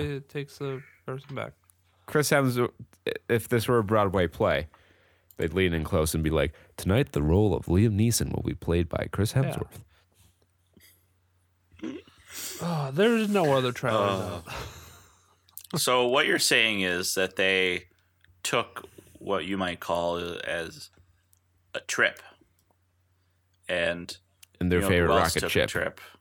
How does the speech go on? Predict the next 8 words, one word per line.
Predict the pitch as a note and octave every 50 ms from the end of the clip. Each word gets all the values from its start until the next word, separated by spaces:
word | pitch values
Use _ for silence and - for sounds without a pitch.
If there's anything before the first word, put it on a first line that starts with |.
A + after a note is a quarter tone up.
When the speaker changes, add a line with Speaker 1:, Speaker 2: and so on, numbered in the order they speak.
| _ -
Speaker 2:
Little | F2+ E2+ D#2 D#2
Einsteins. | D2 C2+ C#2 C#2+ C#2 - - - - - - - _ _ _ _ _ - - -
Speaker 3:
<laughs> | D3+ - _ - D#3 - - -
Little | - D3+ -
Einsteins. | - - - C3 - - - - - - - - - C3 A2 F2+ - - - _ - - - - _ _ _ _ _ _ - - - C#3+ D3 D3+ D3 - D#3 - _ -
Um, | G2 G2 G2 F#2+ F#2 F#2 F2+ G2+ F#2 F2 - - - - - - - - - _ - -
I | F2 F#2 F#2
am, | F#2 F#2 F2+ F2 D#2+